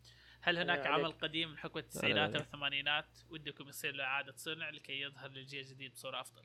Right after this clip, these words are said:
Speaker 1: وسؤال، آه، أوكي، جاوب السؤال ده في شيء من الثمانينات تحس إنه ودكم يتعاد؟
Speaker 2: هو قال من الثمانينات مثال ولا
Speaker 1: الثمانينات
Speaker 2: قال
Speaker 1: أو الثمانينات أو التسعينات، يعني شيء قديم.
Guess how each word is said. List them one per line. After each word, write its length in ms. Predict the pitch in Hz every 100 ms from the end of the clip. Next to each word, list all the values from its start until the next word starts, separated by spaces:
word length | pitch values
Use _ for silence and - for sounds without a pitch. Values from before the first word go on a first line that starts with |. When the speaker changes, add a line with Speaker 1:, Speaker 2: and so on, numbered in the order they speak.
| - _ _ _ _
Speaker 1:
وسؤال، 380 | - - 160 -
آه، 60 | 165
أوكي، 220 | - - _ -
جاوب 240 | 185 147
السؤال 260 | 131 131 127
ده 340 | 131 - 131 -
في 80 | 165
شيء 200 | - 147
من 60 | 143
الثمانينات 460 | - 139 143 139
تحس 260 | - 139 -
إنه 160 | 139
ودكم 300 | 139 - -
يتعاد؟ 240 | 139 139 - - - _ _ - - _ - _ -
Speaker 2:
هو 380 | - - 156 151
قال 260 | 170 165 - 165
من 80 | 151
الثمانينات 560 | - 151 156 170 -
مثال 340 | 147 160 196 226
ولا 120 | 233
Speaker 1:
الثمانينات 340 | 226 240 277
Speaker 2:
قال 100 | 160
Speaker 1:
أو 120 | 220
الثمانينات 540 | 233 - 269 285 269 220
أو 80 | 190
التسعينات، 380 | - 170 143
يعني 100 | 233
شيء 120 | 269 190
قديم. 280 | 151 131